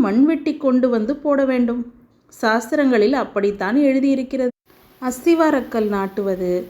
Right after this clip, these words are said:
டேப் கட்டுவது முதலானதுகள் சாஸ்திரத்தில் இல்லை.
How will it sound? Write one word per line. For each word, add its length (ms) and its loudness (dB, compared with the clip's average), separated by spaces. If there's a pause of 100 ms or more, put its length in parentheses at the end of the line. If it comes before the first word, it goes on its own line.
(320)
டேப் 340 2 (120)
கட்டுவது 560 -2
முதலானதுகள் 800 -2
சாஸ்திரத்தில் 840 -4
இல்லை. 280 -2